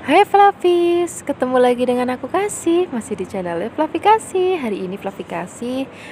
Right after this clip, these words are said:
mau bikin resep masakan mangut. Kita akan pakai ikan asap ya. Di sini Fluffies bisa pakai ikan asap seperti yang aku pakai. Ini kalau nggak salah ikan pari, ataupun Fluffies juga bisa pakai ikan cakalang.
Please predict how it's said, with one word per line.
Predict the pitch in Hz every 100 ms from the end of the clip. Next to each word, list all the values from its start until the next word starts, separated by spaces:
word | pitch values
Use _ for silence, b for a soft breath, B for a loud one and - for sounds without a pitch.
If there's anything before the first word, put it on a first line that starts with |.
| B -
mau | 196
bikin | 196 185 202 190
resep | 190 190 196 190
masakan | 190 - 185 190 185
mangut. | 185 185 185 185 185 185 180 180 175 - B B B 202
Kita | - 190
akan | 190 190
pakai | 190 180 175 - - 214 240 220
ikan | - - 208 202
asap | 190 196 - - 214 - -
ya. | 180 185 185 - B B B
Di | 202
sini | 208 226
Fluffies | 220 196 -
bisa | 214 196
pakai | 185 180 - 180
ikan | 190 180
asap | - 185 185 -
seperti | - - 180 - 190 185 180 180
yang | 180 165 165
aku |
pakai. | 180 165 165 196
Ini | 233 214 - -
kalau | 208 196
nggak | 202
salah | 214
ikan | 208 196
pari, | 185 190 226
ataupun | 202 - 190 190 - 240 262
Fluffies | 220 196 - 190
juga | 185
bisa | - 175
pakai | 170 170 - 208 226 233 - B B B B -
ikan | 202
cakalang. | 196 190 185 185 175 170 165 165 175